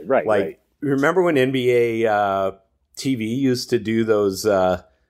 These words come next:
Speaker 2: they wouldn't use the local team broadcast, they'd use the guys in the studio. It was just awful. Like, there was just
Speaker 1: Oh,
Speaker 2: no
Speaker 1: really?
Speaker 2: flow.
Speaker 1: They did?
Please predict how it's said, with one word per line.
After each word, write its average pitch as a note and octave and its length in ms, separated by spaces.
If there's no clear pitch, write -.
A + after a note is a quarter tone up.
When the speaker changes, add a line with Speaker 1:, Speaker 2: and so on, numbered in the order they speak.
Speaker 2:
they A2+ 180
wouldn't C3+ 280
use C3 240
the B2 80
local A2 320
team A2+ 240
broadcast, G#2 560
they'd G#2 140
use G#2+ 240
the G#2+ 80
guys G2 340
in A2 80
the F#2 60
studio. A2+ 520
It A2+ 40
was G#2+ 100
just D3+ 300
awful. A#2 600
Like, B2 260
there C#3+ 120
was C3+ 180
just E3+ 140
Speaker 1:
Oh, A2+ 100
Speaker 2:
no G#2+ 140
Speaker 1:
really? F3 340
Speaker 2:
flow. A2+ 280
Speaker 1:
They A#2 60
did? C3 300